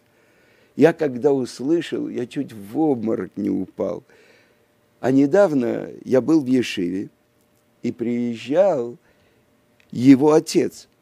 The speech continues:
Йоська. Ничего не знает, но симпатичный. <laughs> Так перевоспитывает советская история пламенных революционеров, которых не успели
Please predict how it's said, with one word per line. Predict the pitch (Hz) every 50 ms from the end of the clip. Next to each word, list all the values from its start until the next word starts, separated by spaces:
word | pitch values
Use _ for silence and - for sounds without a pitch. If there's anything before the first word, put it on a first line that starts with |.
| _ _ _ _ _ _ _ _ _ _ _ _ _ _ _ _ -
Йоська. | - 156 208 240 220 - - - _ - _ _ _ _ _ _ _ _ _ _ _ _ _ _ _ _ _ _ _ _ _ _ _ _ _ _ -
Ничего | - 151 165 156 - - 185 220 247
не | 196 160 135
знает, | 104 104 90 92 87 87 92 - _ _ _ _ _ _ _ _ _ _ _ -
но | - 92 98 113 127 151 170 170
симпатичный. | 180 - - 143 147 143 - 165 175 170 - - 110 117 - - - 156 _ _ - _ _ _ _ -
<laughs> | - 160 - _ _ _ - - 392 359 - - - - - - - _ _ _ _ _ _ _
Так | - 139 151 151 _
перевоспитывает | - - 123 120 123 113 117 120 117 - - - 135 135 - - 120 110 113 110 101 92
советская | - - 113 98 107 110 104 - _ - 101 101 104
история | 104 92 - - _ - 110 117 120 110 107 104 101 95 - _ _ _ _ _ _ -
пламенных | 95 101 110 120 117 110 104 101 98 87 _ -
революционеров, | 92 92 90 95 92 90 87 - - - 90 90 95 87 87 87 80 - 85 - _ _ _ _ _ _ _ -
которых | - - 127 117 107 - -
не | 107 107
успели | 107 104 98 - - 110 110 107 104 98 95 -